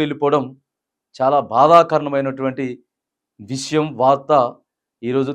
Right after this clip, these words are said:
తెల్లవారుజామున మనం చూస్తా ఉన్నాం. మరి ఇక పలువురంతా కూడా తీవ్ర దిగ్-, దిగ్భ్రాంతికి లోనైపోయినారు. ఆయన మరణ వార్త విని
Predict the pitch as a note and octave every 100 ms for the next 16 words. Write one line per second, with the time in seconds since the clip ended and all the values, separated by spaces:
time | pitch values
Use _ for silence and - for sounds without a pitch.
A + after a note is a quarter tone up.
0 | C#3+ B2 C3+ C3+ B2 B2 B2+ A#2 A#2+ _
1 | _ _ - A2 B2 A#2 C3 C3+ C3 C3+
2 | C3+ C3+ _ _ _ - C3+ C#3 B2 D3
3 | D#3+ F#3+ F#3+ F#3+ A3 A#3 A3+ G#3+ G#3+ F#3
4 | F3+ _ _ _ _ _ _ _ D#3+ F#3+
5 | F#3+ D#3 C#3 B2 C#3 B2 E3+ F#3 G3 F3+
6 | E3+ F3+ F3+ F3+ D3 - _ A#2+ C#3 C3+
7 | B2 C#3 D#3+ D#3+ D#3 E3 D3 E3